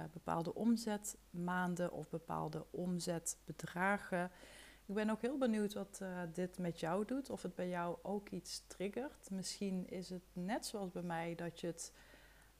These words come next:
heel inspirerend vindt. Dat je jezelf wel altijd afvraagt, "Oké, maar wat heeft diegene er allemaal voor gedaan en voor gelaten?"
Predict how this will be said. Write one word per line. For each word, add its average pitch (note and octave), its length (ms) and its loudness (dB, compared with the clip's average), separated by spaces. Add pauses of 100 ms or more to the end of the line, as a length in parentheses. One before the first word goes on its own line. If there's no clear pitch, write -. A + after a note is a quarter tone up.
(340)
heel G#3 280 12
inspirerend F#3+ 920 2
vindt. C4+ 540 4 (880)
Dat F3 300 4
je F#3+ 100 0
jezelf F3 340 2
wel G3 240 4
altijd F3+ 400 -2
afvraagt, E3+ 560 -4
"Oké, E3 300 0
maar E3 160 -2
wat F3 220 0
heeft E3+ 280 0
diegene E3 360 -4
er D#3+ 140 -6
allemaal E3+ 300 -2
voor D#3+ 160 -6
gedaan D#3+ 600 -2 (180)
en D#3 160 -4
voor D#3+ 160 -6
gelaten?" E3+ 640 -4